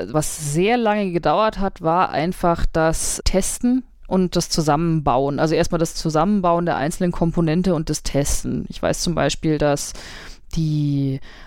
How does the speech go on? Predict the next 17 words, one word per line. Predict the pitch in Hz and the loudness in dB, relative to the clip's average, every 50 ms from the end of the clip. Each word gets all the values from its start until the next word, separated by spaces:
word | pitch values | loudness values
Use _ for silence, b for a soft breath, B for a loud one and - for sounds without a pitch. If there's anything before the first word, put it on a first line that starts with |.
| B B | B B
eigentlichen | - 156 175 190 214 202 190 196 - 202 190 | -2 2 2 2 2 2 0 0 0 0 0
Komponenten | - - 190 - 202 202 202 226 277 330 - 196 160 | 2 2 2 2 2 2 2 2 2 0 0 0 2
dafür, | 147 151 - - - 151 147 139 139 - | 2 2 0 -2 -2 0 2 2 2 2
also | 151 160 160 - | 2 2 2 2
auch | 147 160 - | 2 2 0
der | - - 196 202 | 0 0 2 2
Spiegel | 196 - - - - 196 190 190 156 151 147 135 | 2 0 -2 -4 -4 -2 0 0 2 2 2 2
und | - - 170 - | 2 0 0 0
die | 175 151 - | 0 0 2
einzelnen | - 156 208 226 - - 170 160 151 - - | 2 2 2 2 2 0 0 0 0 -4 -4
Kameras, | - - - 202 220 240 233 214 170 156 143 139 156 - - - - | -4 -2 0 0 2 2 2 0 0 0 0 0 0 -2 -4 -6 -6
die | - 170 160 156 156 151 143 - | -4 -4 -2 0 0 0 0 0
letztendlich | - 147 147 151 - - - 160 - - 156 - | 0 0 0 0 0 -2 -4 -4 -4 -6 -6 -4
am | - 156 151 | -4 -2 -2
James | - 139 135 - | -2 -2 -2 -4
Webb | - 147 - | -6 -4 0
Weltraumteleskop, | - 156 175 - 185 175 - - 165 170 - - - 170 | 0 0 2 2 0 0 0 0 0 0 0 -2 -4 -6